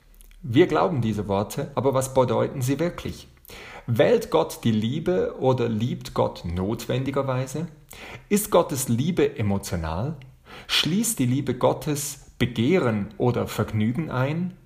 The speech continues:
Ist die Liebe Gottes an Bedingungen geknüpft? Kann Gott Liebe von Menschen empfangen? Die Versuche, diese Fragen zu beantworten, haben zu scharf voneinander getrennten Bildern von Gottes Beziehung zur Welt geführt.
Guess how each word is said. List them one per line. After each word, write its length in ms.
Ist 220
die 60
Liebe 240
Gottes 340
an 200
Bedingungen 720
geknüpft? 720
Kann 420
Gott 480
Liebe 400
von 320
Menschen 380
empfangen? 680
Die 80
Versuche, 680
diese 180
Fragen 440
zu 160
beantworten, 800
haben 540
zu 160
scharf 560
voneinander 580
getrennten 580
Bildern 440
von 200
Gottes 280
Beziehung 640
zur 220
Welt 300
geführt. 520